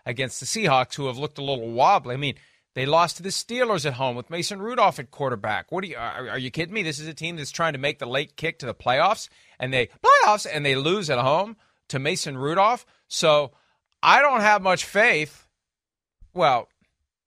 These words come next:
I don't wanna say that. I don't have overabundance of faith. I'm not saying automatic win Packers, automatic win Seahawks, but at the same time, I don't see the, the Vikings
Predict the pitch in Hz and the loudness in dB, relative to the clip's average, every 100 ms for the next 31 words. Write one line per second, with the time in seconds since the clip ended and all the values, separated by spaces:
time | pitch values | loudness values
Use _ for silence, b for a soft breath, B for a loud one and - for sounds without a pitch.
0 | _ _ 156 151 127 113 - 104 101 92 | _ _ -2 -2 -2 -10 -12 -8 -6 -6
1 | - _ _ _ - 220 240 196 165 160 | -8 _ _ _ 4 6 6 0 2 2
2 | 147 - 175 160 151 151 131 - 143 135 | 2 -4 -6 -4 -4 -6 -8 -4 -4 -4
3 | 117 - 110 - 113 90 65 _ _ _ | -10 -10 -12 -8 -6 -6 -8 _ _ _
4 | _ - 180 190 175 160 - 151 139 147 | _ 0 2 4 2 2 0 -4 0 2
5 | 147 139 131 123 135 131 120 139 131 123 | 2 2 0 -2 -4 -6 -4 0 2 0
6 | 113 123 117 117 107 - 110 101 208 156 | -4 -2 -2 -2 -6 -6 -10 -6 -4 -2
7 | 110 104 - 131 113 - - 117 101 147 | -2 -2 -4 -4 -4 -6 -8 -8 -6 -4
8 | 131 107 98 _ _ _ - 127 127 120 | -2 -4 -8 _ _ _ -8 -6 -4 -4
9 | 107 - 123 104 95 85 _ _ _ _ | -6 -8 -8 -6 -8 -10 _ _ _ _
10 | _ _ 120 113 131 123 117 101 95 - | _ _ -14 -4 -2 -2 -8 -16 -14 -16